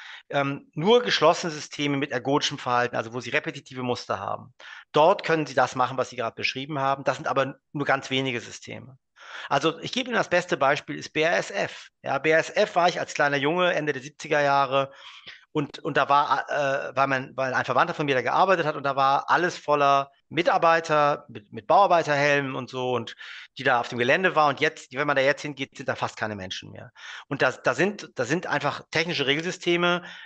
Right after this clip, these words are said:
die die ganzen menschlichen Mitarbeiter überflüssig gemacht haben jetzt im Einsatz. Und das ist ein geschlossenes System. Da laufen chemische Reaktionen ab, die sind aufeinander abgestimmt, da können sie sowas machen. Aber bei offenen Systemen,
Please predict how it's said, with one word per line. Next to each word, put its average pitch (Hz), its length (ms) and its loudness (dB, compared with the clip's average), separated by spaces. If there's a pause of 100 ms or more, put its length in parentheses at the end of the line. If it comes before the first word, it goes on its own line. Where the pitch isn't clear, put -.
(120)
die 139 60 -12
die 139 80 -10
ganzen 151 300 2
menschlichen 143 260 0
Mitarbeiter 135 460 -2
überflüssig 117 480 -6
gemacht 104 300 -12
haben 104 180 -6
jetzt - 180 -10
im 92 80 -14
Einsatz. 95 440 -14
Und 139 240 -6 (400)
das 185 200 2
ist 170 80 -10
ein 180 60 -4
geschlossenes 147 460 0
System. 107 440 -14
Da 120 80 -2
laufen 147 260 2
chemische 151 320 0
Reaktionen 175 400 0
ab, 170 120 2
die 143 80 -16
sind 143 80 -4
aufeinander 127 340 -2
abgestimmt, 151 480 -4
da 143 60 0
können 143 200 -4
sie 127 60 -14
sowas 113 260 -6
machen. 156 360 -4 (560)
Aber 139 440 4
bei - 140 -2
offenen 160 340 -2
Systemen, 143 800 -2